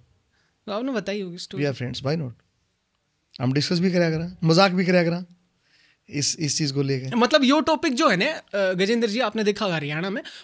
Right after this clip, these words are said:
Speaker 1: बहुत सराहनीय ना होता।
Speaker 2: हाँ।
Speaker 1: है ना?
Speaker 2: हाँ।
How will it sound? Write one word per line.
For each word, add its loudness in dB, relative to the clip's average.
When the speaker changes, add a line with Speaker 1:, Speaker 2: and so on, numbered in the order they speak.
Speaker 1:
बहुत 4
सराहनीय 6
ना 6
होता। -2
Speaker 2:
हाँ। 2
Speaker 1:
है 2
ना? 2
Speaker 2:
हाँ। -10